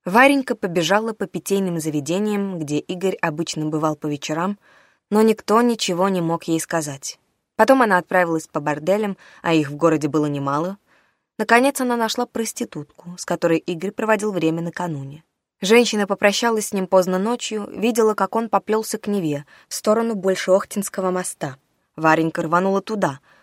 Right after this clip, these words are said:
побывала на обоих берегах. Может, он в реку свалился?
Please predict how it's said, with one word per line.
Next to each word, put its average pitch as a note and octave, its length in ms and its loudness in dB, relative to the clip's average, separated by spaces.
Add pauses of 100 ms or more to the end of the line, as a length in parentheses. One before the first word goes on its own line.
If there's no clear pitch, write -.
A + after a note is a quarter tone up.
побывала E3+ 480 2
на E3+ 160 0
обоих E3 360 2
берегах. E3+ 600 -4 (340)
Может, E3 300 -4
он F3 180 0 (140)
в - 140 -10
реку D#3+ 320 0
свалился? F3 680 -8